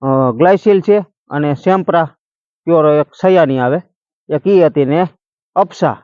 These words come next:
જે ચોંટાડવાની સ્ટીકર આવે ને, આ ત્રણ વસ્તુનું મિશ્રણ હતું. એક લિટર, અ, ગ્લાયસિલ, એક પડીકી સેમ્પ્રાની અને વીસ એમ એલ આપણે અપ્સા. આ ત્રણ વસ્તુનું મિશ્રણ હતું. હવે ઈ ત્રણેય વસ્તુથી આપણે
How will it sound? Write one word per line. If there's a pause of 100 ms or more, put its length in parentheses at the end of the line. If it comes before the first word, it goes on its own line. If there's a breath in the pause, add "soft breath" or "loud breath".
(120)
જે
ચોંટાડવાની
સ્ટીકર
આવે
ને,
આ
ત્રણ
વસ્તુનું
મિશ્રણ
હતું. (420)
એક
લિટર,
અ,
ગ્લાયસિલ, (420)
એક
પડીકી
સેમ્પ્રાની
અને
વીસ
એમ
એલ (720)
આપણે (420)
અપ્સા. (420)
આ
ત્રણ
વસ્તુનું
મિશ્રણ
હતું. (260)
હવે
ઈ
ત્રણેય
વસ્તુથી
આપણે